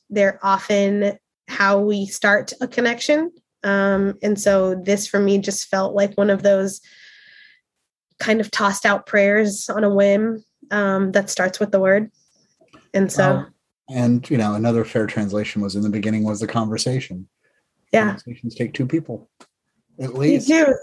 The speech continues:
Speaker 1: So, hey, Chris Evans, <laughs> you know.
Speaker 2: We are going to tag you in this, Mister Evans, and thank you
Speaker 1: We
Speaker 2: for,
Speaker 1: will.
Speaker 2: thank you for being just the best Captain America.
Speaker 1: Yeah.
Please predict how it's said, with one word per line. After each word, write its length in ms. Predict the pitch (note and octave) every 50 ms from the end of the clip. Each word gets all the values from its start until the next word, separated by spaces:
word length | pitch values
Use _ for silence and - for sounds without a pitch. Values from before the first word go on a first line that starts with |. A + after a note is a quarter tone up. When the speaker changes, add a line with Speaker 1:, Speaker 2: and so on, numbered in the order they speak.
| D4
Speaker 1:
So, 80 | C4+ C4
hey, 240 | A#3+ D4+ F#4 F4 E4
Chris 260 | - E4+ D4+ C#4+ -
Evans, 680 | B3 A#3+ B3 B3+ B3 B3+ C4 C#4 C#4+ D4 - - - - - - - _ _ _ _ _
<laughs> 400 | _ _ _ - _ _ _ _
you 100 | - D#4+
know. 260 | D#4 C4+ B3+ C4 B3+ - B4 - - - -
Speaker 2:
We 140 | D3 D#3+
are 60 | E3+ D3+
going 200 | C#3 D3 D3+ C#3+
to 60 | B2
tag 280 | - - C3+ C3 B2+ A#2+
you 140 | A#2 A2+ A2+
in 100 | A2+ A2
this, 300 | A2 A2 A2 G#2+ - -
Mister 320 | B2 A2+ A2 - - A2
Evans, 400 | A2 A#2 G#2+ A2+ A2+ A2 G#2+ G#2+
and 180 | G#2+ G2+ G2 - - - - - - - - -
thank 180 | - D3 C3+
you 80 | D3 C#3+
Speaker 1:
We 60 | C4
Speaker 2:
for, 140 | C#3 C3+ C3
Speaker 1:
will. 160 | - - - -
Speaker 2:
thank 160 | C#3 C#3+ -
you 60 | C#3
for 80 | C3 C3+
being 280 | B2 B2+ B2 B2 A#2+
just 220 | A2+ A#2+ B2 - -
the 80 | A#2
best 280 | G#2 G#2+ A2+ A2 - -
Captain 280 | - G#2+ G#2 - - G2+
America. 320 | F#2 F#2 F2 E2+ F#2+ _ _ _ _ _ _ _ _ _ _ _ _ _ _ _ _ -
Speaker 1:
Yeah. 720 | C4+ D#4 D#4 D4 C#4 C#4 C4+ C4+ C4 B3 A3+ G#3+ G#3+ G#3+